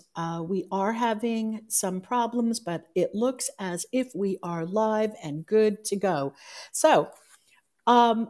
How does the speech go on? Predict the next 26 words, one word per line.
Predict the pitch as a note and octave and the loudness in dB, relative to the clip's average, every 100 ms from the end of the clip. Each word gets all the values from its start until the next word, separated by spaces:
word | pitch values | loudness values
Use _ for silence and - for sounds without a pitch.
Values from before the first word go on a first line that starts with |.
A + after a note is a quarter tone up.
| - B3 | -4 0
I'm | C4+ C#4 | 0 0
going | D#4 D4 D4+ - | -2 -2 -2 -2
to | D#4 D4+ C4+ | 0 0 0
just | - D#4 - - | -2 -6 -4 -6
repeat | C4+ - E4+ E4+ | -6 -2 -2 -2
so | - - C4+ B3+ B3 A#3+ | -6 -2 0 2 2 4
the, | A#3+ | 4
all | - C4 F4+ | 8 8 8
of | G4+ | 6
the | B3+ | 4
things | C4 C4+ C4 | 4 2 4
that | A#3 | 4
I | G#3+ | 4
said | - A3+ A3+ | 0 -2 -2
for | A#3 | -4
the | G#3 | 0
last | F#3+ F#3 G3+ A3 - | 2 4 2 0 -6
ten | - G3 G#3 | -4 -2 0
minutes | F#3+ F3+ A3+ - - | -2 -2 -2 -4 -4
where | F3+ | -2
nobody | F#3+ A3 A3 F3+ | 0 -2 -2 -4
could | G3+ A3 | -4 -8
hear | A3+ G#3+ G3+ | -4 0 2
me, | G3 F3 G3+ G#3 B3 - - | 4 2 0 -4 -8 -10 -12
<laughs> | A#3+ - | -8 0
and | G3 G3 G3+ | 0 2 -2